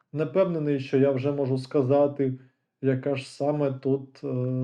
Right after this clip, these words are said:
який саме тип малюнку тут зараз вставлений.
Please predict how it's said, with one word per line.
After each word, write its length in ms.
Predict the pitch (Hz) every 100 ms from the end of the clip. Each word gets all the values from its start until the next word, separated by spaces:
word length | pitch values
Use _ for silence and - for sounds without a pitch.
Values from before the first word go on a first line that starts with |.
| 127 127 127
який 200 | 127 139
саме 380 | 135 135 127 123 -
тип 200 | - 143
малюнку 460 | 135 127 147 147 131
тут 240 | 127 135
зараз 540 | 123 131 131 127 - _ _ _ _ _ _
вставлений. 800 | - - 135 123 120 131 131